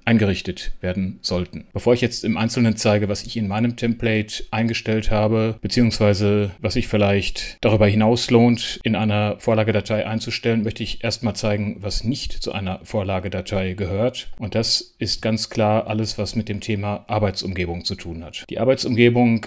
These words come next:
definiert im Prinzip die Oberfläche eures Archicad mit allen möglichen Komponenten, wie zum Beispiel, wie der Tracker aussieht,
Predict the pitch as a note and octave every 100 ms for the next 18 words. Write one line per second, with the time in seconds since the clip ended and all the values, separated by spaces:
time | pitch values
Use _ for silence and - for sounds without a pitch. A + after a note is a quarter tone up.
0 | - - A#2 G#2+ A#2+ C3+ - - A#2+ -
1 | G#2+ - C3 C#3 - - - A2 B2 B2+
2 | - A2+ G#2 A2+ A2 - G#2+ G#2 - A2
3 | - A#2+ C3 B2 - - - A2 - -
4 | A#2 A#2+ A2 A#2 A#2 G#2+ - G#2+ G2+ G2
5 | - A2+ G#2 G2+ B2 - A#2+ A2 G#2 A2+
6 | G#2 G#2 G2+ - G#2+ G#2 G#2 - G#2 G#2+
7 | G2+ F#2+ F#2+ - - - A#3 G#3 - B2
8 | - A#2+ A#2 A#2 -